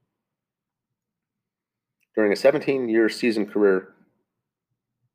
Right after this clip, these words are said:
he batted three fifty-nine and topped four hundred on three different occasions.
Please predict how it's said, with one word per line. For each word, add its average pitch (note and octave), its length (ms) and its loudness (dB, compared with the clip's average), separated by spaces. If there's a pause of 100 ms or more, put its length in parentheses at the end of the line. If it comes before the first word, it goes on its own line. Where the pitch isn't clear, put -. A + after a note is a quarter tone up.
(320)
he A#2 80 -4
batted G2+ 300 2
three B2+ 180 0
fifty-nine F#2 640 -4 (560)
and G2+ 100 -8
topped A2 280 0 (120)
four D3 200 6
hundred B2 340 2
on F2 100 0
three A#2 220 0
different F#2 260 0
occasions. - 600 -6